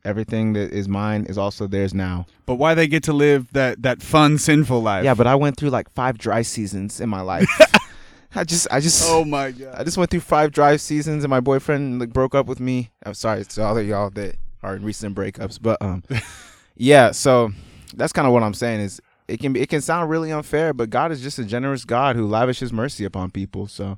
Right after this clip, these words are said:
Speaker 2: That's a fact. That's a fact. And I honestly, I'm looking up the quote right now, but I know that someone in the church at some point has said the phrase, "Comparison is the thief of joy."
Speaker 1: Yeah, I don't think that's a Bible verse, but
Speaker 2: It's
Speaker 1: I
Speaker 2: not.
Speaker 1: think it's
Speaker 2: It's
Speaker 1: true.
Speaker 2: not.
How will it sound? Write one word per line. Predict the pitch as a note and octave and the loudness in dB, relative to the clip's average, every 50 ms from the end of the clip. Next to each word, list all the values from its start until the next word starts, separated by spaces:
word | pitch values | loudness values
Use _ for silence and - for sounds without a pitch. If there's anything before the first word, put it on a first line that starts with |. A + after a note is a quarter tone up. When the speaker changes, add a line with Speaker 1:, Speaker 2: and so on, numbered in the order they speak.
| - - | -12 -12
Speaker 2:
That's | G#2 A2+ - | -14 -14 -12
a | A#2+ G#2 | -14 -16
fact. | - - G#2 D#2+ D#2+ - _ - - - _ _ _ _ _ _ _ | -14 -12 -12 -12 -12 -14 _ -20 -20 -20 _ _ _ _ _ _ _
That's | - A#2 A2+ - | -6 -6 -6 -6
a | A#2+ | -6
fact. | - A#2+ G#2+ - - - - | -4 -4 -6 -6 -6 -8 -4
And | B2 B2+ | -4 -2
I | B2 B2+ B2+ B2+ - - | -2 -2 -2 -4 -4 -4
honestly, | B2+ D3+ E3 D3+ - D#3+ C#3 | -4 -2 -2 -2 -4 -4 -4
I'm | A#2 A#2 A#2+ | -2 -2 -4
looking | A#2+ A#2+ - B2 | -4 -4 -6 -6
up | A2+ G2+ | -8 -8
the | - - | -10 -10
quote | - A#2+ A2 D#2+ | -8 -6 -6 -4
right | F#2 A2 G2+ D2+ | -6 -6 -8 -8
now, | G2+ G#2 G#2+ G#2+ A#2 A#2 _ _ _ _ _ _ _ _ _ _ - G#2+ - | -8 -8 -8 -8 -10 -12 _ _ _ _ _ _ _ _ _ _ -20 -16 -12
but | A#2 A2+ A2 G#2+ - - - - | -10 -10 -10 -10 -12 -14 -12 -8
I | A#2+ B2 | -6 -4
know | C3 C#3+ D3 C#3+ | -2 -2 -2 -2
that | C#3 C3 A#2+ - - | -2 -2 -4 -4 -6
someone | - - F#3+ G3+ A3 G#3 G3+ F#3+ F#3+ F#3 F#3 F3+ F3+ E3+ - - _ _ _ _ _ _ | -6 -4 -2 0 2 4 4 4 4 2 0 0 -2 -4 -8 -10 _ _ _ _ _ _
in | C#3 C#3+ D3+ | 2 4 4
the | D3 C3+ | 4 4
church | - - C#3 C3 B2 A2+ | 2 2 0 0 0 -2
at | B2+ A2 | -6 -6
some | - C3 B2+ A2 | -2 -2 -2 0
point | - B2+ B2 B2 A#2 - | 0 -2 -2 -2 -2 -4
has | A2+ A#2 A#2 A#2 A2+ A2 - | -6 -4 -4 -4 -6 -6 -6
said | - A#2+ A#2 A#2 A2+ A2 G#2+ G#2+ A#2 - - - - - _ _ _ - | -4 -2 0 0 0 -2 -2 -6 -10 -10 -14 -18 -20 -20 _ _ _ -8
the | A2+ A2 | -6 -6
phrase, | - - A#2 A2+ A2 G#2+ G#2+ - | -2 -2 -2 0 0 -2 -2 -4
"Comparison | - - C3 A#2+ - - - B2 B2 B2+ C3 - - D3+ C#3+ B2+ | -4 -2 -2 -2 -2 -2 -2 -2 -2 -2 -4 -6 -6 -4 -4 -4
is | A#2 A#2+ - | -6 -8 -10
the | - F#2+ | -12 -14
thief | - - - A#2+ A#2 A2 - A#2+ | -12 -10 -10 -8 -8 -8 -8 -10
of | A2+ G#2+ | -12 -10
joy." | - - D#2 D#2 G2+ B2 C#3+ D3 _ _ _ _ _ _ _ _ - | -12 -14 -12 -10 -10 -10 -10 -12 _ _ _ _ _ _ _ _ -6
Speaker 1:
Yeah, | G#2 G#2+ A2 G#2 G2 G2+ | -2 0 2 2 4 2
I | A#2+ | 2
don't | D#3 D#3+ | 2 0
think | D#3 C#3+ | 0 0
that's | C3 A#2 G#2 | 0 2 2
a | A2 F#2+ | 2 4
Bible | G#2 A2 A#2 A2+ A2 G2+ | 4 4 4 4 4 2
verse, | G2+ G2 G2 F#2 - | 2 2 0 0 0
but | - G#2 G2 | 0 0 0
Speaker 2:
It's | F#2+ - | 2 2
Speaker 1:
I | - | 2
Speaker 2:
not. | C#3+ C#3 B2 G#2 | 4 4 2 2
Speaker 1:
think | G#2 | 0
it's | G2 B2 | -2 -2
Speaker 2:
It's | C3 - | 0 2
Speaker 1:
true. | C3+ B2+ | 4 4
Speaker 2:
not. | B2 A2 G#2 | 4 4 2